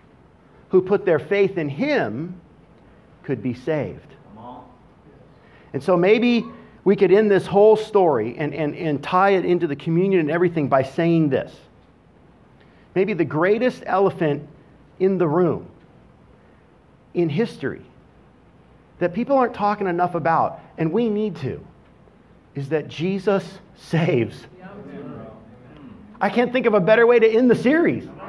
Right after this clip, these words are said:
Speaker 1: Jesus saves.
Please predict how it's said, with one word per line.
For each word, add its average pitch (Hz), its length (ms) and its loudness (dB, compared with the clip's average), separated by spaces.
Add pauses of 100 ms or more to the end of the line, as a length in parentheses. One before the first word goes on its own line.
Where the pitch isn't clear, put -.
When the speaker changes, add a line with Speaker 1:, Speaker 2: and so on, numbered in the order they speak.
(380)
Speaker 1:
Jesus 269 600 4 (500)
saves. 302 640 4